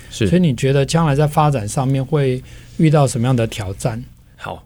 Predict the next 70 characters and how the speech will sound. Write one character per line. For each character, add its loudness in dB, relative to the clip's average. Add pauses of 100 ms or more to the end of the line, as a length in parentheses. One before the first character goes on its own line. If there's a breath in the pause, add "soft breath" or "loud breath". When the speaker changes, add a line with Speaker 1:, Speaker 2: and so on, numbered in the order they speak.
Speaker 1:
这 -2
个 2
问 0
题 -4
其 -12
实 -6
非 -2
常 -4
大， -6
也 -10
非 -6
常 -4
困 -4
难。 -6
那 -4
其 -10
实 -6
也 0
是 -4
我 -2
现 -6
在 -2 (320 loud breath)
很 -10
认 0
真， -2
每 -10
天 0
跟 -4
我 -6
的 -4
同 -8
事 -2
们、 -4
跟 -6
我 -12
们 -8
投 -4
资 -2
人 0
们 -2
常 -8
常 -4
讨 -12
论 -4
的 -8
问 -6
题 -16
哦。 -14 (400 loud breath)
事 -10
实 0
上， 2
就 -2
像 2
老 -4
师 -6
讲 -4
的， -10 (300 loud breath)
我 -2
们 0 (100)
原 0
来 0
当 0
然 0
是 -6
以 -8 (240)
所 -8
谓 0
研 -6
发 -4
为 -8